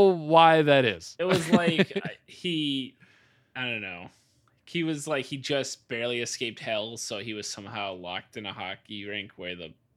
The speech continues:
Speaker 2: portal was. I don't know.
Speaker 1: I don't know. It doesn't make sense. Because how did he, if he, if he was locked into a location, how did he get there to begin with? Uh, but he does go, like, "Don't worry, I'll be around." And then, like, he twirls his finger and disappears.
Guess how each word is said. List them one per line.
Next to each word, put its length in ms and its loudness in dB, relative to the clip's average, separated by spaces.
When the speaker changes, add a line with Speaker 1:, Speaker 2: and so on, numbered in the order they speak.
Speaker 2:
portal 420 -10
was. 260 -6
I 140 -12
don't 180 -12
know. 240 -18
Speaker 1:
I 140 6
don't 160 6
know. 240 6
It 100 2
doesn't 220 2
make 160 0
sense. 300 0
Because 380 4
how 160 8
did 120 6
he, 220 0
if 140 -4
he, 80 0
if 200 -2
he 120 2
was 260 0
locked 300 6
into 160 0
a 40 6
location, 420 2
how 140 2
did 100 4
he 60 2
get 180 0
there 120 -6
to 60 -2
begin 280 -6
with? 180 -10
Uh, 60 0
but 140 6
he 100 8
does 280 6
go, 180 8
like, 220 8
"Don't 180 8
worry, 380 8
I'll 160 8
be 180 6
around." 500 6
And 100 2
then, 100 2
like, 140 4
he 80 -10
twirls 280 4
his 120 -6
finger 340 2
and 80 0
disappears. 680 -2